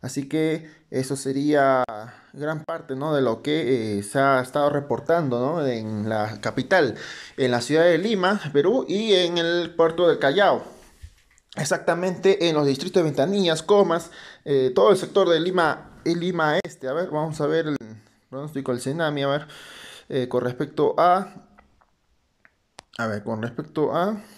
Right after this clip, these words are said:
el tema de la, eh, a ver, eso, vamos a buscar la ciudad.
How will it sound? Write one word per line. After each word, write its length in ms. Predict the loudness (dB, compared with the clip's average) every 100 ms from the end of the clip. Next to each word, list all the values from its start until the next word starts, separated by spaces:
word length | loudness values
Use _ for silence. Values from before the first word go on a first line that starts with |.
| -20 -20 -8
el 420 | -6 -4 -4 -4
tema 260 | -4 -2 0
de 100 | 2
la, 360 | 2 0 -4 -18 -20 _ _ -12
eh, 580 | -8 -6 -8 -8 -10 -12 _ _ -20 _ _
a 100 | -8
ver, 240 | -6 -4 -6
eso, 440 | -8 -6 -6 -6 -10
vamos 240 | -12 -10 -10
a 40 |
buscar 300 | -10 -4 -4
la 100 | -4
ciudad. 420 | -8 -6 -6 -6